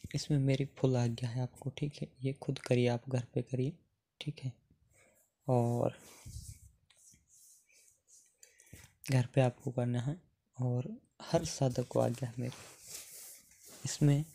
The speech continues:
जो लेना है आपको चीज़, वो आपको लक्ष्मी माता का,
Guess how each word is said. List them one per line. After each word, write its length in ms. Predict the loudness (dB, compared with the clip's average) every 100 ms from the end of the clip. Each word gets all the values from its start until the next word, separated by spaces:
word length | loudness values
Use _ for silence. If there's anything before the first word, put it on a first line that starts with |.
| -10 -4
जो 380 | 2 6 6 6
लेना 340 | 2 4 2 2
है 140 | 2
आपको 280 | 0 0 -4
चीज़, 280 | 0 -2 -2 -12 -20 _ _ _ _ _ _ _ _ _ _ _ _ _ -2
वो 260 | 6 8 8
आपको 440 | 4 0 -2 -2 -4 _ _ _ _ _ _ _ _ _ 0
लक्ष्मी 480 | 2 0 0 2
माता 320 | 4 2 2 -2
का, 280 | -2 -16